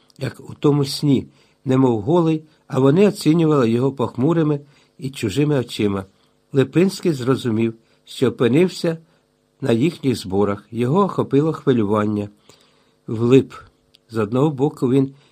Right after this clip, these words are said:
Підсвідомо давно вже хотів розібратися з цими аматорами-революціонерами, а з іншого боявся забруднитися. А чому,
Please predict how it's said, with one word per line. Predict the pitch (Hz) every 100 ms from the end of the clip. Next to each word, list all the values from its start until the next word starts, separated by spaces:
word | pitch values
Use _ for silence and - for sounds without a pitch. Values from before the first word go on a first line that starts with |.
| _
Підсвідомо | 135 117 - 123 143 139 123
давно | 120 120 131 127
вже | 123
хотів | 110 120 - 123
розібратися | 117 113 120 131 202 202 - 113
з | -
цими | - 120 120 120 _ _
аматорами-революціонерами, | 139 143 127 110 120 107 110 104 110 110 107 131 113 110 104 98 95 _ _ _ _ _
а | 135 135
з | -
іншого | - 202 208 - 113 110 - _ _ _ _ _
боявся | 107 123 131 190 - 185 160 _ _ _
забруднитися. | - 135 139 143 107 101 107 101 117 - _ _ _ _ _ _ -
А | 131
чому, | 135 139 123 180